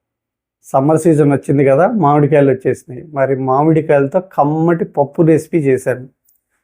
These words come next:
ఇన్‌స్టంట్ కాఫీ కలిపినంత సులువుగా నేను ఈ రెసిపీని అయితే చేశాను. మరి ఈ రెసిపీ నేను ఎలా చేశానో మీకు పూర్తిగా అర్థం అవ్వాలంటే వీడియోని స్కిప్ చేయకుండా చివరి దాకా చూడండి, అప్పుడే మీకు రెసిపీ సులువుగా అర్థమవుతుంది. ఈ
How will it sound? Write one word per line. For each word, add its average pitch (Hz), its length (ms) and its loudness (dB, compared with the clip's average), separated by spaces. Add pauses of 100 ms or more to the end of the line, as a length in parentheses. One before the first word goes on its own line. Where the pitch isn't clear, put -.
(100)
ఇన్‌స్టంట్ 196 600 2
కాఫీ 175 440 2
కలిపినంత 156 640 2
సులువుగా 190 380 2
నేను 160 280 0
ఈ 143 140 2
రెసిపీని 170 360 0
అయితే 160 160 0 (100)
చేశాను. 127 380 -2 (680)
మరి 131 280 2
ఈ 139 60 4
రెసిపీ 139 440 0
నేను 156 240 4
ఎలా 156 200 2
చేశానో 175 400 2
మీకు 143 300 0
పూర్తిగా 160 380 2
అర్థం 160 300 -4
అవ్వాలంటే 131 460 0 (100)
వీడియోని 170 420 2
స్కిప్ 156 260 -6
చేయకుండా 160 420 2
చివరి 160 260 2
దాకా 156 240 2
చూడండి, 147 360 -4 (680)
అప్పుడే 151 360 2 (500)
మీకు 131 340 0
రెసిపీ 127 380 -2
సులువుగా 160 400 4
అర్థమవుతుంది. 139 640 -4
ఈ - 20 0